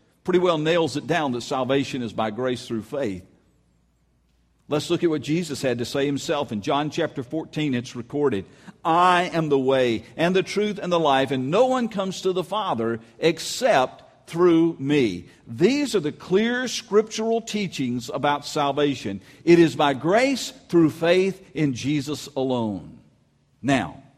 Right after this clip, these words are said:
let's take a look at what some of the holy books say about salvation through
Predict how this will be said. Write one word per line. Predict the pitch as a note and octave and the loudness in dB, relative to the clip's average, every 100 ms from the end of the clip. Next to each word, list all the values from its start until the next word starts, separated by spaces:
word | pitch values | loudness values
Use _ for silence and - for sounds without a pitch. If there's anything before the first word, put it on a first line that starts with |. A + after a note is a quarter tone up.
| _ | _
let's | - F3+ | -12 -10
take | - E3+ | -6 -4
a | |
look | C#3+ C3+ | -4 -4
at | B2+ | -6
what | A#2+ | -8
some | - | -6
of | A#2 | -6
the | G#2+ | -6
holy | D3 C3+ | -6 -8
books | G2 E2+ - | -8 -12 -14
say | F#2+ D#2+ C2+ _ _ _ _ - | -14 -14 -20 _ _ _ _ -12
about | B2 D#3 C3+ | -6 -6 -4
salvation | D#3+ C3+ C#3 C#3 A#2+ G2+ F#2 | -6 -4 -2 -2 -4 -10 -10
through | A2+ A2+ G#2 | -8 -8 -8